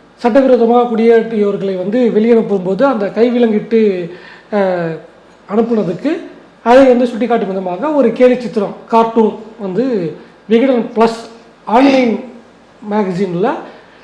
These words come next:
பிப்ரவரி பத்தாம் தேதி வருது. அந்த விகடன் பிளஸ் அப்படிங்கிறது only ஆன்லைன் மேகசின். அது வந்து ஒவ்வொரு திங்கட்கிழமையும் அதுல வந்து அட்டைப்படத்துல அந்த கார்ட்டூன் வந்து இடம்பெற்றிருக்கு. மோடி வந்து கைவிலங்கிட்ட மாதிரி, பக்கத்துல வந்து ட்ரம்ப் உட்காந்துருக்க மாதிரி. இது பத்தாம் தேதி வெளியாகுது.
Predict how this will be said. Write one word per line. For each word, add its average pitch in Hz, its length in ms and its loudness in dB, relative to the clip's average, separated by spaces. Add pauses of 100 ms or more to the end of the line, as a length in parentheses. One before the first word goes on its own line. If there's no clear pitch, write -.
பிப்ரவரி 262 340 4
பத்தாம் 214 360 -2
தேதி 202 320 -4
வருது. 170 320 -6
அந்த 180 140 -8
விகடன் 208 400 -2
பிளஸ் 214 200 -4
அப்படிங்கிறது 185 320 -6
only 233 320 0
ஆன்லைன் 208 400 -4
மேகசின். 175 300 -6
அது 254 200 -4
வந்து 202 480 -4 (440)
ஒவ்வொரு 294 260 4
திங்கட்கிழமையும் 214 560 -2
அதுல 240 340 0
வந்து 220 300 -2
அட்டைப்படத்துல 208 460 -6
அந்த 220 420 -6
கார்ட்டூன் 208 300 -6
வந்து 170 220 -8
இடம்பெற்றிருக்கு. 190 600 -10
மோடி 220 280 0
வந்து 226 120 -6
கைவிலங்கிட்ட 196 440 -6
மாதிரி, 180 240 -10
பக்கத்துல 226 280 -10
வந்து 196 340 -6 (380)
ட்ரம்ப் 226 200 -2
உட்காந்துருக்க 180 380 -8
மாதிரி. 175 300 -8 (720)
இது 190 220 -2
பத்தாம் 208 300 -4
தேதி 190 180 -4
வெளியாகுது. 180 500 -8